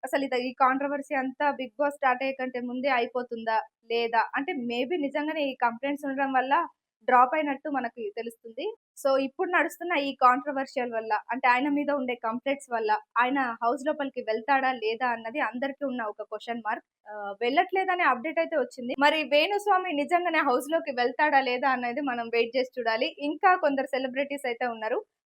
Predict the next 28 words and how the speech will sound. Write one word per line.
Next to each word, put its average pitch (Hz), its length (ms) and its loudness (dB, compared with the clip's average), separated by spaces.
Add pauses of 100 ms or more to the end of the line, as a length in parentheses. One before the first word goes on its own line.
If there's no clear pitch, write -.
విష్ణుప్రియ, 247 640 0 (160)
ఈ 262 60 -2
రీతు 262 320 -4
చౌదరి, 233 460 -2 (340)
ఇంకా 294 320 0 (340)
దీపిక, 262 420 -6
దీపిక 247 340 -10
అయితే 247 200 -2
వెళ్తుంది, 233 500 -4
ఇంకా 240 220 -2
అబ్బాస్, 240 680 0
ఈ 254 180 -6
కొందరు 247 340 -2
ఉన్నారు 247 240 -2
కదా. 233 200 -2 (180)
ఆ, 202 220 -4
రాజ్ 240 300 4
తరుణ్ 359 300 0
కూడా 381 140 2
మళ్ళీ 277 260 0
మళ్ళీ 330 220 -6
పేర్లు 262 320 -2
మ-, 240 140 -6 (100)
వినిపిస్తున్నాయి. 233 600 -8
రాజ్ 254 260 -2
తరుణ్ 269 360 -4
వెళ్ళట్లేదని 285 560 -2
అన్నారు, 254 340 -2